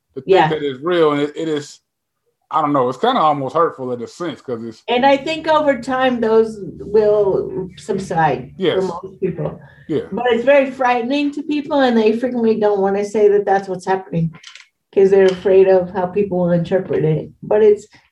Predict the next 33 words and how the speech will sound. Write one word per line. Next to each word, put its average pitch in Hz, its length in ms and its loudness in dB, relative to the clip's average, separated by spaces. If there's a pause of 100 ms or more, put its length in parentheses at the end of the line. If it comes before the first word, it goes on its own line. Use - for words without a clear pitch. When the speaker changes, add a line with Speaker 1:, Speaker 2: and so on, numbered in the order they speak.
Speaker 2:
it's 226 140 -2
a 226 60 6
very 220 300 4
normal 214 460 2
thing 226 260 2
for 214 120 2
the 196 120 4
brain 190 320 0
to 202 160 -4
try 202 240 2
to 180 360 0 (240)
fill 208 320 2
in 202 180 0
those 175 400 -6 (100)
visual 196 640 2 (880)
images. 165 640 0 (1040)
Speaker 1:
That's 87 160 -20
definitely. 101 500 -18 (200)
So, 170 320 -2
uh, 156 120 4
Michelle, 156 320 -2
you 220 120 0
have 196 160 2
some, 156 180 -4
uh, 135 300 0
a 143 80 -4
Saturday 170 400 2
seminar 147 500 -2
coming 147 320 -4
up 135 160 -2
here 156 220 -2
on 135 160 -4
March 143 240 0